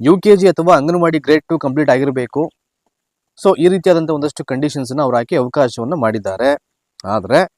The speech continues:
ಒಂದು ವರ್ಷಕ್ಕೆ ಮಾತ್ರ ಸೀಮಿತ ಮಾಡಿರ್ತಕ್ಕಂಥ ಇವ್ರು ಈಗ ಮುಂದಿನ ವರ್ಷದ ಕತೆ ಏನು ನೋಡಿ, ಇಲ್ಲಿ ಹೇಳ್ತೀನಿ ಈಗ. ಮುಂದಿನ ವರ್ಷ ಕಡ್ಡಾಯ ಆರು ವರ್ಷ ಒಂದನೇ ತರಗತಿ ದಾಖಲಾತಿಗೆ ತುಂಬಿರ್ಬೇಕು ಅಂತ ಹೇಳಿದೆ. ಆದ್ರೆ ಇದು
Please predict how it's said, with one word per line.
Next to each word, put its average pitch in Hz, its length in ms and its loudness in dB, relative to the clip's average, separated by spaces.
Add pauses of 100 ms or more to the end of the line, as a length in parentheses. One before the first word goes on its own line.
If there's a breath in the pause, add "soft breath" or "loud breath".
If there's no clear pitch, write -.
(300)
ಒಂದು 165 260 2
ವರ್ಷಕ್ಕೆ 165 320 -2
ಮಾತ್ರ 147 260 -2
ಸೀಮಿತ 143 360 -4
ಮಾಡಿರ್ತಕ್ಕಂಥ 127 640 -6
ಇವ್ರು 104 480 0 (200)
ಈಗ 123 140 -2
ಮುಂದಿನ 170 340 -2
ವರ್ಷದ 165 240 -4
ಕತೆ 147 220 -2
ಏನು 123 200 -4
ನೋಡಿ, 127 260 -8
ಇಲ್ಲಿ 127 140 -2
ಹೇಳ್ತೀನಿ 120 240 -6
ಈಗ. 98 100 -10 (640 soft breath)
ಮುಂದಿನ 196 300 2
ವರ್ಷ 185 280 0 (120)
ಕಡ್ಡಾಯ 147 300 4
ಆರು 143 280 2
ವರ್ಷ 151 220 -4
ಒಂದನೇ 156 380 0
ತರಗತಿ 147 360 -4
ದಾಖಲಾತಿಗೆ 127 420 -4
ತುಂಬಿರ್ಬೇಕು 120 520 -6
ಅಂತ 110 120 -4
ಹೇಳಿದೆ. 117 280 -4
ಆದ್ರೆ 135 380 4 (340)
ಇದು 147 320 -2